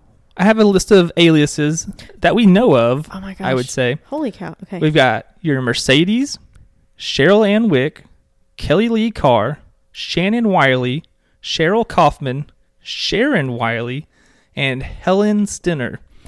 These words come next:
Speaker 1: And the really fun part is that she would often spell them slightly differently. So, like, Cheryl would sometimes be with a C and sometimes with an S.
Speaker 2: Oh.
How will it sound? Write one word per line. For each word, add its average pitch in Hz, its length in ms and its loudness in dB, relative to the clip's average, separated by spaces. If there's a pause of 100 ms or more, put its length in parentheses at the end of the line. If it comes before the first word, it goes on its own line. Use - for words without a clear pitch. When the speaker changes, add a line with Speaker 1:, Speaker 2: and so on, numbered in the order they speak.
(440)
Speaker 1:
And 156 140 -4
the 147 80 -2
really 233 180 0
fun 170 220 -4
part 147 320 2
is 147 120 -2
that 143 160 2
she - 100 -2
would 151 100 4
often 165 300 4
spell 151 320 2
them 190 200 2
slightly 202 340 0
differently. 202 580 -4
So, - 160 -4
like, 151 160 0
Cheryl 190 480 2
would 160 120 0
sometimes 170 360 -2
be 156 100 0
with 143 140 -4
a 127 40 -6
C 170 360 -4
and 156 100 -8
sometimes 156 300 -6
with 135 100 -6
an 135 120 -4
S. 139 500 -4
Speaker 2:
Oh. 208 920 -10